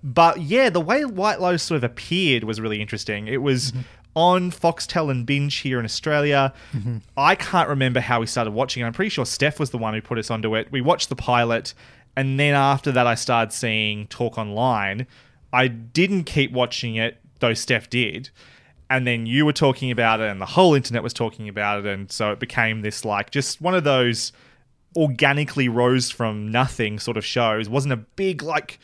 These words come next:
Speaker 1: advertising
Speaker 2: Mm.
Speaker 1: campaign, at least I never saw it. It just sort of organically became a talking point. So
Speaker 2: Yeah, I think it's one of those rare occasions that the quality of the show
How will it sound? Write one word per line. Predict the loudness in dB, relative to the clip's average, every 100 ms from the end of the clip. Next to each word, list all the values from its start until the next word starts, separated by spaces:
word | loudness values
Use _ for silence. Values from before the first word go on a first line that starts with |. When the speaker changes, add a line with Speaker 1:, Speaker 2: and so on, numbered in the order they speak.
| -20 -18 0
Speaker 1:
advertising | 2 4 4 4 2
Speaker 2:
Mm. |
Speaker 1:
campaign, | 2 0 2
at | 0
least | 0 0
I | 0
never | 0
saw | -2 -2 0
it. | 0 0
It | -4
just | -6
sort | -2
of | -2
organically | -2 0 0 0 -4
became | -6 -4 -4 -4
a | -6
talking | -8 -8 -10
point. | -12 -14
So | -10 -6 0
Speaker 2:
Yeah, | 2 2
I | 2 2
think | 2 2
it's | 2 2
one | 2 4
of |
those | 4 2
rare | 2 2
occasions | 2 2 2 2 0 0 -2 -2
that | -2 0 -2 -6
the | -6
quality | -2 0 2 2 0 -2
of | -6 -8 -10
the | -4
show | -2 0 0 -2 -2 -4